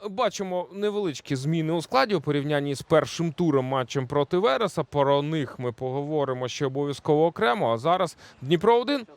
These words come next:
а, за який вже не буде грати Артем Довбик, який сьогодні перейшов офіційно до Жирони. Е, дванадцятий номер Яків Кінарейкін, сорок другий Євген Пасіч, третій Володимир Адамюк, п'ятий Едуард Сарапій,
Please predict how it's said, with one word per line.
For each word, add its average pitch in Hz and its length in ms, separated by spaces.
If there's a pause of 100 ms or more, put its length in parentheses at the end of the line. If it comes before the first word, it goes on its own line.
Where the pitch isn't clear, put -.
(480)
а, 143 340
за 175 200
який 220 220
вже 233 160
не 254 60
буде 254 200
грати 226 380
Артем 208 360
Довбик, 220 440
який 170 200
сьогодні 190 640
перейшов 165 460
офіційно 196 440
до 196 120
Жирони. 214 480 (400)
Е, 156 120
дванадцятий 247 680
номер 202 420
Яків 175 400
Кінарейкін, 196 680
сорок 165 360
другий 143 340
Євген 131 340
Пасіч, 151 500
третій 143 420
Володимир 127 440
Адамюк, 156 360
п'ятий 135 460
Едуард 120 320
Сарапій, 165 540